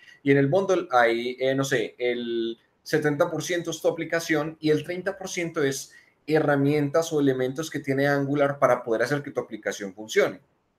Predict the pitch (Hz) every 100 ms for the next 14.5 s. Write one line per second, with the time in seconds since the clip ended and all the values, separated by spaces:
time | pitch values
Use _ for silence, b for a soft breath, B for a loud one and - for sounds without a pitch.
0 | _ 127 123 127 175 180 160 127 117 127
1 | 135 120 104 113 110 - 127 117 117 -
2 | 123 135 147 175 - 170 - 113 135 135
3 | 143 147 170 139 104 - 104 101 117 131
4 | 110 131 151 104 92 104 101 - 95 -
5 | b _ - 110 113 101 101 95 113 117
6 | 110 156 120 95 101 107 113 107 117 90
7 | - b b b b _ _ _ 135 143
8 | 156 151 170 185 214 208 202 190 160 151
9 | 160 - 139 - 165 - 180 175 180 170
10 | 175 170 170 175 165 156 147 143 143 139
11 | 147 - 143 139 139 143 131 123 170 175
12 | 170 160 131 127 143 160 170 170 165 160
13 | 139 165 147 139 139 160 165 170 165 165
14 | 151 143 165 120